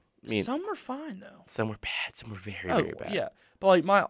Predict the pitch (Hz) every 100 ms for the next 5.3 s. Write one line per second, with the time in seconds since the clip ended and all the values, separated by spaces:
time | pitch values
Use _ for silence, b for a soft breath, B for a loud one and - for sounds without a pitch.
0 | - 160 160 165 202 220 175 165 160 156
1 | 143 135 135 127 117 113 - 135 131 -
2 | 131 139 143 - 139 131 123 123 123 117
3 | 113 - - - - 120 107 110 120 135
4 | 120 135 113 - - - - 57 - 113
5 | 107 - -